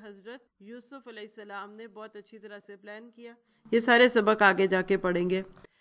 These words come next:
हुआ क्या कि जब हज़रत यूसुफ अलैहिस्सलाम की मुलाकात अपने भाइयों और बाप से हुई, तो फिर हज़रत यूसुफ ने उनको इधर ही बुला लिया। तकरीबन सिक्सटी फ़ाइव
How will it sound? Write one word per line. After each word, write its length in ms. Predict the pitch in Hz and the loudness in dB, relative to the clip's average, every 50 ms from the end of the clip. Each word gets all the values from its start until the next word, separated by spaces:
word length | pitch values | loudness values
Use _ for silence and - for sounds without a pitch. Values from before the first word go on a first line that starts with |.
| _ _ _ - | _ _ _ -2
हुआ 220 | - 254 269 311 349 339 | 2 6 8 8 8 8
क्या 220 | 339 294 247 247 | 8 8 8 8
कि 160 | 240 - 262 240 190 185 | 8 6 2 2 2 4
जब 240 | 240 247 269 277 285 254 | 4 4 6 4 2 0
हज़रत 420 | 226 233 208 196 208 226 247 214 214 | 0 0 0 2 2 0 0 0 0
यूसुफ 340 | 196 208 202 208 269 262 240 | -2 -2 -2 0 -2 0 2
अलैहिस्सलाम 840 | 247 226 220 220 226 - 214 202 196 196 196 202 214 226 233 247 247 247 - - | 2 4 2 2 2 2 2 4 6 6 8 8 8 6 4 2 -2 -6 -8 -6
की 100 | - 226 214 | -4 -2 0
मुलाकात 580 | 208 202 202 202 196 202 208 208 208 208 214 | 2 4 4 4 4 6 8 8 8 8 6
अपने 300 | 220 208 208 - 202 202 190 | 2 0 0 2 2 2 2
भाइयों 480 | 185 196 190 180 190 196 202 214 233 247 - | 2 2 2 2 2 4 4 4 2 2 0
और 200 | - 214 190 190 170 | 0 0 0 0 2
बाप 240 | 190 190 190 196 196 | 4 6 6 6 4
से 160 | - - 208 202 | 2 2 2 2
हुई, 300 | 196 202 196 208 233 269 285 _ _ _ _ _ - | 4 4 4 4 4 2 -4 _ _ _ _ _ -2
तो 80 | 254 | -2
फिर 200 | 247 262 277 - | 0 2 2 2
हज़रत 340 | 240 254 240 - 254 269 247 | 4 2 2 4 4 2 4
यूसुफ 360 | 233 233 233 233 254 247 226 | 4 2 2 4 2 2 2
ने 60 | 240 254 | 2 2
उनको 280 | 247 247 240 277 277 | 2 2 4 2 2
इधर 360 | - - 214 226 196 233 240 | 2 2 2 4 6 6 6
ही 80 | 247 247 | 6 6
बुला 260 | 220 226 214 202 190 180 | 6 6 6 6 6 4
लिया। 300 | 180 180 180 175 170 165 - - - - - - - - - - | 4 2 2 0 -2 -4 -8 -14 -20 -20 -20 -20 -20 -8 -2 -2
तकरीबन 460 | 277 - 294 330 330 269 349 349 311 | 0 2 2 2 4 4 4 2 2
सिक्सटी 440 | - - 320 330 320 - - 320 311 | 2 0 -2 -2 -2 0 2 2 2
फ़ाइव 300 | 277 - 240 196 190 202 | 4 6 6 6 6 4